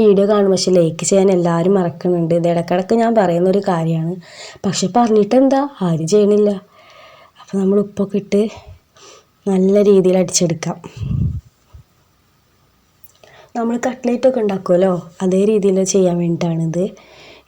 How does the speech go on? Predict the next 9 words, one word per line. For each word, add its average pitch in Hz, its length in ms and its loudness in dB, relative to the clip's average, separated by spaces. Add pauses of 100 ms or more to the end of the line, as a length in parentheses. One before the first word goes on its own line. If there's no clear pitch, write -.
(120)
നമുക്കിതൊക്കെ 185 640 0
സെറ്റാക്കിയിട്ടുണ്ട്. 180 680 0
മുട്ടയുടെ, 180 540 -2 (1300)
മുട്ട 190 300 0
അടിച്ച് 190 280 0
വെച്ചത്, 185 340 0 (200)
പിന്നെ 185 280 2 (100)
മൈദപ്പൊടി, 175 720 -2 (720)
പിന്നെ 170 420 0